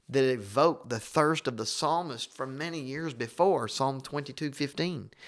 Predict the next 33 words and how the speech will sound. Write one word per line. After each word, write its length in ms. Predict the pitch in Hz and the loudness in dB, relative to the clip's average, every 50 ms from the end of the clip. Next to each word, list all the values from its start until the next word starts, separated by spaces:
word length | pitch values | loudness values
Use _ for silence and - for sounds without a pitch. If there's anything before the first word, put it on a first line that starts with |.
| - - - - - | -16 -16 -16 -8 -4
And 140 | - 131 156 | 4 8 8
that 160 | 175 175 - | 8 8 6
points 300 | - 170 190 190 - - | 4 6 6 6 6 2
to 80 | - 151 | 0 0
the 100 | 147 143 | 0 0
truth 560 | - - 190 208 208 196 139 107 - - - - - - - - - - | 2 6 6 8 8 6 4 0 -4 -10 -14 -16 -18 -20 -18 -18 0 4
that 160 | 139 139 - | 4 4 4
he 180 | - 180 180 185 | 4 0 -2 4
was 280 | 180 180 180 180 180 | 6 8 8 8 6
the 100 | 240 269 | 2 -2
promised 520 | - - - 190 175 175 180 180 175 - 165 | -2 0 2 6 6 6 6 4 0 -2 -2
Messiah, 640 | 156 156 - - 175 170 180 180 170 - - 110 110 - _ - - - - - | -2 0 2 4 4 4 4 4 2 -2 -4 -10 -14 -18 _ -18 -16 -16 -10 0
and 160 | - 139 143 143 | 2 4 4 4
that 100 | - - | 2 0
he 140 | - 180 | -2 0
was 180 | 180 180 180 - | 2 2 2 2
focused 920 | - - - - - 190 208 214 214 208 - 139 117 110 - - - - - _ - - - - | 0 -4 -10 2 4 6 8 8 8 6 4 0 0 2 0 0 -2 -4 -12 _ -20 -20 -4 2
on 220 | - 170 175 175 | 4 4 6 6
the 80 | 165 156 | 4 2
mission 720 | 151 151 156 165 175 185 175 - - 123 110 110 107 113 - - - _ | 2 0 2 4 4 4 4 2 2 0 0 0 -4 -8 -12 -16 -6 _
that 200 | 123 120 - - | -4 -4 2 2
the 80 | 131 | 0
Father 520 | - - - - 151 151 165 160 160 135 123 | 0 0 -2 0 2 2 4 4 4 4 2
had 220 | 127 131 127 127 | 2 0 0 2
given 300 | 127 151 147 135 127 107 | 4 4 4 4 2 0
him 400 | 104 113 117 110 104 98 95 90 - _ - _ _ _ _ _ _ _ | 0 -2 0 0 0 -2 -4 -8 -12 _ -20 _ _ _ _ _ _ _
and 140 | - 98 90 | -10 -6 -4
his 200 | 107 110 95 98 | -2 -4 -2 -2
mission 580 | 107 117 131 147 139 - - 107 98 101 101 | 2 4 6 6 6 4 2 2 0 -2 -4
was 140 | 98 98 95 | -4 -4 -6
for 240 | - - - - - | -6 -4 -4 -4 -4
our 160 | 101 107 113 120 | -2 0 0 2
benefit. 640 | 107 113 123 139 131 - - - 135 - - - | 2 2 2 2 0 -2 -4 -8 -8 -8 -10 -12